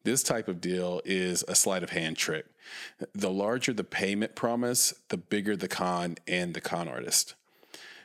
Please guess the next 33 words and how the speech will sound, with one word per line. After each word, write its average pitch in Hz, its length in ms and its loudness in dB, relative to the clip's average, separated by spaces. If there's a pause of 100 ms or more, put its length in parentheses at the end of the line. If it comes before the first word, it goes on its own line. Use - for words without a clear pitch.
(100)
You'll 101 140 0
spend 101 280 2
the 95 60 2
next 107 320 0
two 113 120 2
years 101 440 2
trying 95 360 0
to 87 60 -8
track 98 460 0
which 104 300 0
cup 98 240 -2
your 98 100 -4
ball 92 300 0
is 85 120 0
under, 82 420 -6 (580)
while 90 440 0
this 92 200 2
so-called 92 600 2
buyer 98 540 0 (120)
leverages 95 480 0
your 90 140 2
I 85 120 0
P 92 360 -2
to - 140 -2
get 82 240 -2
bank 92 220 0
financing 82 720 0
and 82 340 -2
credibility 80 680 -2
to - 160 0
acquire 82 380 0
more 78 180 -4
films. - 540 0